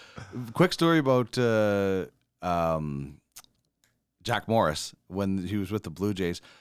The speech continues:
For some reason, my aunt did not like him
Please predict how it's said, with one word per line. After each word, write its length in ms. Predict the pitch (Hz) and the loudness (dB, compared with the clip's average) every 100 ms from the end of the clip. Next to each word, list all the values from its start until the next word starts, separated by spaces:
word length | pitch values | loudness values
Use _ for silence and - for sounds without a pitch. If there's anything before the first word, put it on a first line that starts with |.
| _ | _
For 100 | - | -6
some 260 | 120 170 165 | 2 4 4
reason, 360 | 139 120 113 | 2 2 0
my 140 | 107 107 | 0 0
aunt 340 | 92 98 76 | -2 -4 -4
did 160 | - 92 | -6 0
not 200 | 98 52 | 0 0
like 280 | 71 101 - | -2 -4 -4
him 220 | 62 | -12